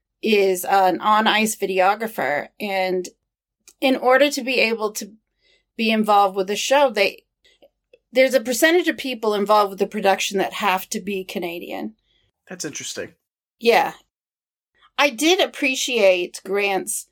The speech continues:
Speaker 1: comment
Speaker 2: <laughs>
Speaker 1: after Starla was talking with
Speaker 2: <laughs>
Speaker 1: this teacher and who wants to borrow her lesson plan.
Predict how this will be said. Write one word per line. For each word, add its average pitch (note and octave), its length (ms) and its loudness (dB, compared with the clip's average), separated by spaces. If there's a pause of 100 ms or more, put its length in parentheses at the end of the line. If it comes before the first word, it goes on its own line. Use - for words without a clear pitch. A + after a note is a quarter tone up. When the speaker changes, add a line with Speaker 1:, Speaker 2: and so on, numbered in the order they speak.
(380)
Speaker 1:
comment B3 800 0 (560)
Speaker 2:
<laughs> F3 300 -4
Speaker 1:
after G#3 320 0
Starla A#3 600 2
was G3+ 220 -6
talking B3+ 640 0
with G3+ 200 -2
Speaker 2:
<laughs> F#3+ 60 -8
Speaker 1:
this G3+ 260 -4
teacher G#3+ 640 -4 (600)
and G#3+ 160 -10 (580)
who D4 100 0
wants B3 360 2
to B3+ 80 -4
borrow A3 520 2
her G3+ 200 0
lesson G#3+ 440 0
plan. F3 580 -6